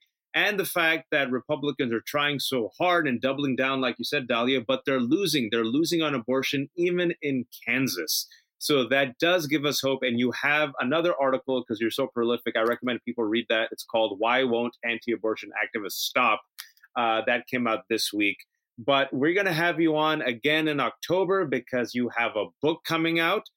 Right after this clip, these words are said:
I wanna give, uh, you an opportunity real quick to give a shout out for that book so people can pre-order it. And where can people find you and your work?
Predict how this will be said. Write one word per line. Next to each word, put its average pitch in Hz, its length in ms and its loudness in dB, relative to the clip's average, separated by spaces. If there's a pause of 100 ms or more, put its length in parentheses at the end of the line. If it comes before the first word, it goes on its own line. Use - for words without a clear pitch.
(340)
I 123 100 2
wanna 139 220 2
give, 139 440 0
uh, 127 340 2
you 131 180 0
an 127 60 0
opportunity 135 480 -2
real 135 160 0
quick 123 220 -6
to 123 80 -6
give 117 120 -2
a 110 40 -2
shout 131 320 0
out 156 320 0
for 139 80 -2
that 131 240 0
book 151 260 0
so - 180 -6
people 123 260 -4
can 110 200 -6
pre-order 143 440 0
it. 170 100 -4
And 123 180 -2
where 147 180 0
can 165 200 -4
people 151 320 -2 (100)
find 135 240 0
you 135 220 0
and 123 160 -2
your 110 120 0
work? 98 200 -2